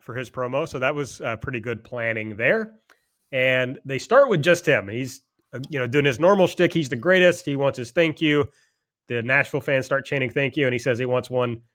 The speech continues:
from the people who matter, not the jackasses in Nashville. Talks about how he's beaten everyone they've put in front of him. He proved Cody isn't as good as he thinks he is. And that leads to Cody's lights coming on, you know, like the chandelier thing. But of course, it's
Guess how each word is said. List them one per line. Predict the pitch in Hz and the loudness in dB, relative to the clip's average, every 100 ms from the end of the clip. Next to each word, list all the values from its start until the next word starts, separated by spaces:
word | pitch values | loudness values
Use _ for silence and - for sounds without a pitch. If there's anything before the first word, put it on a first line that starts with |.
| _ | _
from | 139 | -4
the | |
people | 123 143 | 0 4
who | 131 | 4
matter, | 131 151 160 156 | 4 4 6 4
not | 143 131 | 4 0
the | |
jackasses | 120 131 127 131 117 113 | 0 0 4 2 2 -6
in | 117 | -4
Nashville. | 143 160 156 160 156 143 - _ _ _ _ _ - | 2 0 0 0 2 0 -6 _ _ _ _ _ -2
Talks | 185 | 4
about | 208 | 6
how | 202 | 6
he's | 156 | 4
beaten | 175 165 | 0 -2
everyone | 269 302 277 214 190 | 2 4 6 4 4
they've | 165 | 0
put | - 151 | 0 -6
in | |
front | 123 180 | 0 4
of | 170 | 4
him. | |
He | 156 | 2
proved | 127 180 170 | -2 0 0
Cody | - 247 233 208 214 | 4 4 4 0 -4
isn't | 190 214 | -6 -4
as | 170 120 | -6 -4
good | 180 | -4
as | 160 | -4
he | 135 | -6
thinks | - 190 180 | -4 -4 -2
he | 151 135 | -8 -10
is. | 110 95 _ _ _ _ _ _ | -14 -18 _ _ _ _ _ _
And | |
that | 120 147 | -6 -4
leads | 139 123 | -4 -6
to | 117 | -14
Cody's | - 131 113 | -12 -10 -8
lights | 123 165 214 - - _ _ _ _ | -2 -2 -2 -6 -18 _ _ _ _
coming | - 170 151 | 0 2 6
on, | 151 147 | 6 6
you | 131 | 4
know, | 123 | 4
like | 120 117 | 4 0
the | |
chandelier | 113 135 131 139 135 | -4 -2 -2 0 -2
thing. | 135 135 131 - _ _ _ _ _ _ _ _ _ | 0 0 -2 -8 _ _ _ _ _ _ _ _ _
But | - | -6
of | 156 | 0
course, | 202 196 - - _ _ - | 6 4 4 -10 _ _ 0
it's | 180 | 0